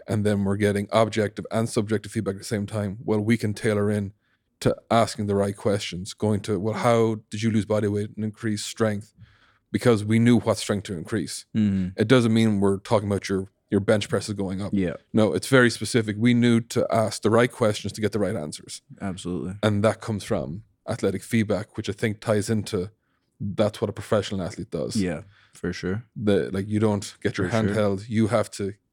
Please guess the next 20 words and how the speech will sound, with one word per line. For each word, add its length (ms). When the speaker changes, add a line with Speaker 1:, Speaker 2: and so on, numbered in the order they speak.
Speaker 1:
give 200
feedback 500
in 160
order 260
for 200
us 140
to 60
do 120
a 20
better 240
job 220
for 120
you. 140
Speaker 2:
Yeah, 320
a 80
hundred 240
percent, 380
because 320
you 160
need 260